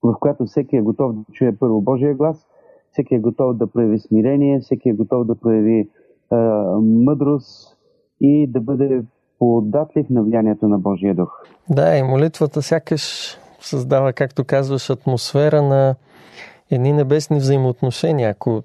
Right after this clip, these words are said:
Speaker 2: така има някакво
Speaker 1: Да, да,
Speaker 2: напрежение
Speaker 1: да.
Speaker 2: <laughs> между
Speaker 1: Да,
Speaker 2: хората,
Speaker 1: напълно
Speaker 2: то
Speaker 1: съм прав.
Speaker 2: се тушира чрез молитвата. Добре, има ли някое преживяване на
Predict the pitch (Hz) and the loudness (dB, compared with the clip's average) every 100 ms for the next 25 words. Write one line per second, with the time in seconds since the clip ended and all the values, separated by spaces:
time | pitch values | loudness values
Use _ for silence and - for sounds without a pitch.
0 | _ _ _ _ - - 131 127 127 131 | _ _ _ _ -8 -4 0 0 0 -2
1 | 127 131 127 - - 180 139 117 139 151 | -2 -2 -2 -2 0 0 -2 -2 -2 0
2 | 123 135 139 - 185 165 - - - - | 0 -2 -4 -4 -4 -4 -10 -20 -18 -4
3 | 139 131 127 135 151 147 123 147 139 143 | 0 0 0 2 2 0 0 0 0 0
4 | 139 - 104 - - 131 139 127 147 151 | -2 -2 -6 -8 -6 -4 -2 -2 0 0
5 | 139 - 139 131 160 156 - - - _ | -2 -2 -2 -2 -2 -4 -6 -12 -12 _
6 | _ _ _ - - - - - - - | _ _ _ -20 -20 -20 -20 -20 -20 -20
7 | - - 131 196 - 190 214 233 220 - | -6 -2 0 0 0 0 2 2 0 -2
8 | - 180 196 - 180 147 147 135 131 139 | -2 0 0 0 -4 -2 -4 -2 -2 0
9 | 165 147 135 127 123 | 2 0 0 -2 -4